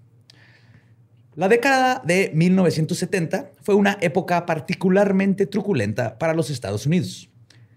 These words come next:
Aunado a la derrota en la guerra de Vietnam, la fallida administración de Richard Nixon y la muerte del movimiento hippie, esta década vio nacer a algunos de los asesinos seriales más famosos del mundo, especialmente en el estado de California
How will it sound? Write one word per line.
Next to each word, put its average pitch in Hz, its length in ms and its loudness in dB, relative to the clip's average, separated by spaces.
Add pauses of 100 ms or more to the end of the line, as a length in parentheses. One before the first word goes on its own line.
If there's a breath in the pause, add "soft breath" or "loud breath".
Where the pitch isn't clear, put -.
(340 soft breath)
Aunado 185 360 2
a - 20 4
la 214 100 4
derrota 175 520 2
en 160 100 -2
la 135 80 0
guerra 139 300 0
de 143 80 2
Vietnam, 156 540 -2 (240)
la 143 120 -6
fallida 143 320 -2
administración 147 600 -2
de 127 80 0
Richard 143 300 -4
Nixon 147 380 -6 (400 soft breath)
y 165 80 -6
la 156 140 2
muerte 180 340 2
del 185 140 4
movimiento 156 500 0
hippie, 208 320 -6 (480 soft breath)
esta 208 240 -2
década 226 400 2
vio 190 160 2
nacer 180 380 0
a 151 80 2
algunos 165 320 0
de 190 80 0
los 170 120 0
asesinos 175 380 -2
seriales 147 460 -2
más 160 320 2
famosos 135 420 -2
del 143 140 0
mundo, 170 320 -2 (640 soft breath)
especialmente 208 920 -2
en 143 120 -2
el 123 80 -4
estado 156 240 0
de 156 60 -2
California 139 560 -4